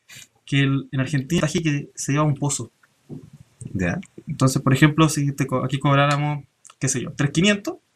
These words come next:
Speaker 1: había mil quinientos que se iban a un pozo, que no se tocaban. Allá un poco más, pero era así.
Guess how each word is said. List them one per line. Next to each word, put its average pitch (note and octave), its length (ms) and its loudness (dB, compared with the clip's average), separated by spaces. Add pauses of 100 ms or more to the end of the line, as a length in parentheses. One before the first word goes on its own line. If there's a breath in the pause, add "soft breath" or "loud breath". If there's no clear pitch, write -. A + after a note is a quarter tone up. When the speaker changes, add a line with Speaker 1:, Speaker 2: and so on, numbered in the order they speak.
(120)
Speaker 1:
había D#3 200 4
mil E3+ 160 2
quinientos F#3+ 380 -4
que F#3+ 100 -6
se F#3 100 0
iban F3+ 120 2
a F3 40 0
un E3+ 80 -4
pozo, C#3 260 -4
que C#3+ 40 -8
no C3 60 -2
se C3 120 -4
tocaban. - 320 -8 (540)
Allá C#3 260 6
un C#3+ 80 -2
poco D#3 180 0
más, A#3 160 2 (560)
pero D3 440 -2
era C3+ 140 4
así. C#3 180 -6